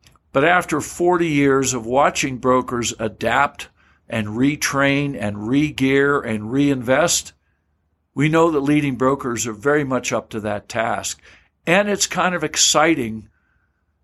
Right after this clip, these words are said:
to be able to compete and to broaden your service offering, because clearly consumers are really interested in knowing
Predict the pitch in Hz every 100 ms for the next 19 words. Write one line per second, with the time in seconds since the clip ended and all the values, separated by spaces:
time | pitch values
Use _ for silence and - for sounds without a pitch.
0 | - 131 143 156 156 123 117 131 113 156
1 | 170 175 - - 127 120 101 127 123 143
2 | 156 147 143 127 127 - 143 127 123 127
3 | 135 165 - 107 123 - - - - 147
4 | 170 147 - - 165 185 185 151 - 123
5 | 107 147 139 123 117 113 - - 113 110
6 | 113 156 170 151 139 127 123 117 - 127
7 | 117 117 113 143 139 120 107